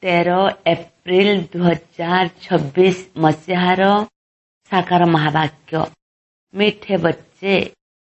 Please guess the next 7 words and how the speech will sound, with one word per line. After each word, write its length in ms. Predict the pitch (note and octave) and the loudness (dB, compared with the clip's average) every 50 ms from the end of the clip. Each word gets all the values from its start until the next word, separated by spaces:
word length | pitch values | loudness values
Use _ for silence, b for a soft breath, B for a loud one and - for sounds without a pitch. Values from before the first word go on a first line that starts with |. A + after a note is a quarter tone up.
| _ _ _ _ - | _ _ _ _ -4
ଏବେ 640 | G#3 G3 G3 F3 F#3 A3 A3+ A3+ A3+ A3+ A3+ A3+ - _ - | -2 -2 -2 0 0 0 0 2 2 0 0 -2 -6 _ -4
ତୁମେମାନେ 840 | F#3+ G3 F#3+ F#3+ F#3 F3 E3 D#3+ D#3 D#3 D#3 D#3+ E3+ F3+ F3+ F3+ F#3 _ _ _ _ _ _ _ _ _ _ _ _ - | 0 2 2 2 4 2 2 0 0 0 0 0 0 0 0 -2 -6 _ _ _ _ _ _ _ _ _ _ _ _ -6
ଏଭଳି 720 | D3+ G3 A3 A#3 A#3 G3 G3+ G#3+ A#3 A#3 A3+ A#3 A#3+ A#3+ A#3+ | -4 -2 0 0 0 -2 -2 -2 0 2 2 4 4 4 2
ଦୁନିଆର 840 | - F3+ - F#3 F3+ F3+ F#3 F#3+ G3 G3 G3+ G3 G3+ G#3 G3+ G3 G3 | 0 0 0 0 2 2 2 2 4 4 4 4 4 2 2 0 -2
ମାଲିକ 760 | G#3 G3 F#3 E3+ E3+ D#3+ E3 F3+ G3 G3 G3 - F#3+ G3 G3 | -4 -4 -4 -4 -2 -2 0 0 0 -2 -2 -4 -2 0 0
ହେବାକୁ 880 | F#3+ F#3+ F3+ E3+ D#3 E3 E3 E3 E3 D#3+ - - F#3+ G3 G3 G3 F#3+ - _ _ _ _ _ _ _ _ _ _ _ | 0 0 -2 -2 0 0 0 0 0 -4 -6 -8 -2 0 2 2 0 -2 _ _ _ _ _ _ _ _ _ _ _
ଯାଉଛ, 760 | F3+ E3 D#3+ D#3+ D#3 D3+ D#3 - - E3 E3 F3 F3+ F3 F#3 | -2 0 2 2 2 0 -4 -8 -12 -6 -2 0 0 0 -2